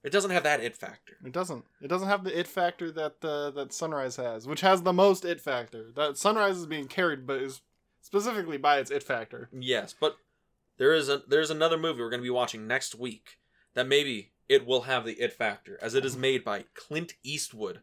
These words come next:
Speaker 2: Oh, shit.
Speaker 1: Hollywood legend. Still making movies today in his fucking nineties.
Speaker 2: He, he probably shouldn't.
Speaker 1: Eh, probably.
Speaker 2: I, I haven't heard anything good come out of that man in,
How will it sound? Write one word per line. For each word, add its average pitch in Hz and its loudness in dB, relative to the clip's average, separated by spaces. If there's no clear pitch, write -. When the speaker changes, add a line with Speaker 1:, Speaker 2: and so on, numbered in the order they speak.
Speaker 2:
Oh, 120 -10
shit. 131 -8
Speaker 1:
Hollywood 196 0
legend. 160 -4
Still - -2
making 233 -2
movies 220 -4
today 226 4
in 175 -2
his 160 -8
fucking 214 -10
nineties. 196 -6
Speaker 2:
He, 202 -14
he 226 -6
probably 254 -2
shouldn't. 113 -6
Speaker 1:
Eh, 156 0
probably. 185 8
Speaker 2:
I, 214 8
I - 12
haven't 196 6
heard 175 6
anything 143 0
good 135 -2
come 139 -6
out 127 -2
of 120 -6
that 120 -4
man 113 -8
in, 120 -10